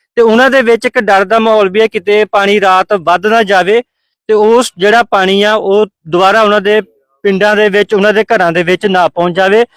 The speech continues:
ਅਸੀਂ ਮੌਕੇ ਤੇ ਮੌਜੂਦ ਗੱਲ, ਗ-, ਲੋਕਾਂ ਨਾਲ ਗੱਲ ਵੀ ਕਰਦੇ ਹਾਂ। ਸਤਿ ਸ਼੍ਰੀ ਅਕਾਲ ਸਰ, ਕੀ ਨਾਮ ਹੈ ਤੁਹਾਡਾ?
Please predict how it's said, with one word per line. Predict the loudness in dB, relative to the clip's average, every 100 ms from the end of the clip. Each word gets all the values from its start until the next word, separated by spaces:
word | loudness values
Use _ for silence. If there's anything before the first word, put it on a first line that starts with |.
| _ -20 -6
ਅਸੀਂ | -2 0
ਮੌਕੇ | 0 0 0
ਤੇ | 0
ਮੌਜੂਦ | 0 0 -2 0
ਗੱਲ, | 0 0
ਗ-, | 0 -2 0
ਲੋਕਾਂ | -2 0 -2
ਨਾਲ | 0
ਗੱਲ | 0 0
ਵੀ | -2
ਕਰਦੇ | -2 -2 -2
ਹਾਂ। | -2
ਸਤਿ | -4
ਸ਼੍ਰੀ | -6 -6
ਅਕਾਲ | -4
ਸਰ, | -4 -8
ਕੀ | -6 -4
ਨਾਮ | -4 -4
ਹੈ |
ਤੁਹਾਡਾ? | -12 -20 -20